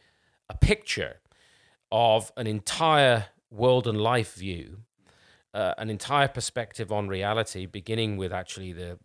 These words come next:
the, the fall of the angels, and, and this contrast between the city of God and the, s-, the city of man, kingdom of darkness and kingdom of light, if you will, because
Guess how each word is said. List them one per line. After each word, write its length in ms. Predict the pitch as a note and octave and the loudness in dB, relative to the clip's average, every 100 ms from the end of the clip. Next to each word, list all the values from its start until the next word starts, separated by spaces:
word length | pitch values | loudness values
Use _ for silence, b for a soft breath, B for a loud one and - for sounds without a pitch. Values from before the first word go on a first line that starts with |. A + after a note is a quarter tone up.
| - | -18
the, 120 | F#2 | -16
the 120 | F#2 | -16
fall 300 | - G2+ F#2+ | -10 -8 -8
of 100 | E2 | -10
the 140 | E2+ | -10
angels, 560 | F#2+ B2 A#2+ F2+ F#2+ - b b b b b | -6 -6 -4 -6 -8 -12 b b b b b
and, 160 | - - _ | -16 -16 _
and 360 | A2 G2+ G2 F#2+ F#2+ F2 | -8 -6 -4 -6 -10 -14
this 240 | F#2 G#2+ - | -10 -8 -6
contrast 640 | - D3+ C#3+ A2+ G2+ G#2+ | 0 0 0 0 0 0
between 360 | - - G2 G2 | -4 -10 -8 -8
the 60 | F2 | -8
city 280 | B2+ G#2+ | -10 -10
of 140 | G2+ F2 | -12 -8
God 340 | G2+ A#2 C3+ | -2 0 0
and 240 | G#2+ F#2 - _ | -2 -6 -14 _
the, 40 | |
s-, 160 | G#2+ - _ | -18 -18 _
the 80 | G#2 | -10
city 280 | - A2 G2 | -6 -4 -6
of 120 | F2+ | -4
man, 360 | A#2+ A#2+ A2 A#2+ _ _ _ | 0 0 0 -6 _ _ _
kingdom 260 | - G#2 F#2 | -12 -10 -8
of 80 | F2+ | -2
darkness 400 | A2 G#2+ G2+ - | 0 0 -4 -12
and 100 | F#2+ | -12
kingdom 280 | A2 F#2+ F2+ | -10 -10 -10
of 140 | F2 | -6
light, 260 | G#2+ B2+ - | -2 -2 -4
if 140 | G2 | -14
you 80 | F#2+ | -12
will, 320 | F2+ F#2 F#2+ _ b b b b b b b b | -10 -10 -10 _ b b b b b b b b
because 540 | - - C#3 A#2 - | -6 0 0 2 0